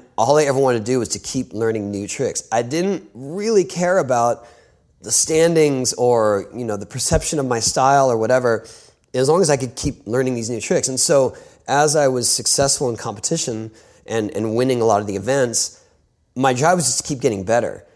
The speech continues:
And a lot of times when you, if you see an athlete or, or an artist or whatever that reaches a certain apex that they think, like, "This is the goal.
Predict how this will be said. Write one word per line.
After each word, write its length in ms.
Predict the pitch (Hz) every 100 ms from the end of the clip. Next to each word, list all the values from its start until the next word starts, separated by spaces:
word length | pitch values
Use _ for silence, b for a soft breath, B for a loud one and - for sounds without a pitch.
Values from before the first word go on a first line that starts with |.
| b
And 120 | 117
a 40 | 131
lot 220 | 135 143
of 80 | 156
times 460 | 165 151 131 117
when 320 | 123 123 117 107
you, 500 | 113 110 104 101 - -
if 260 | - 107
you 80 | 117
see 680 | - - 123 117 117 107 - b b b -
an 120 | 120
athlete 480 | 120 117 117 110 107
or, 220 | 101 101
or 360 | - 95 95 95
an 100 | 95
artist 340 | 95 98 104
or 40 | 98
whatever 320 | 104 104 95
that 180 | 95 95 - b b b _
reaches 360 | 113 151 151 135
a 40 |
certain 540 | - 139 123 110 101 - _ _ -
apex 600 | 117 127 131 107 98 -
that 340 | - 95 107 104
they 140 | 131
think, 320 | 131 123 98
like, 180 | 98 92
"This 200 | 127 -
is 140 | 107 87
the 60 |
goal. 400 | 85 98 69 -